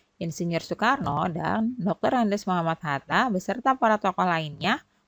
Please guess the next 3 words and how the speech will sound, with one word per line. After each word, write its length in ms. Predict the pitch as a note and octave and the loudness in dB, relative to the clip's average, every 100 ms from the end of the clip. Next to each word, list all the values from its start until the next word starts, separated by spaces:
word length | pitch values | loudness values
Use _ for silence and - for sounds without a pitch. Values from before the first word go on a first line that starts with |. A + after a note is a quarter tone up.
| - | -4
memproklamasikan 1040 | E3+ E3+ A#3 C4+ C4+ B3+ - G3 - A3+ | -2 2 2 4 2 2 -2 -2 0 0
kemerdekaan 560 | C4 F#3 F3+ D3+ D#3+ D#3+ | 0 -2 -2 -2 -2 0
Indonesia. 800 | D#3 D#3+ C4 - B3+ G#3+ G#3 | -2 -2 -2 -2 2 4 4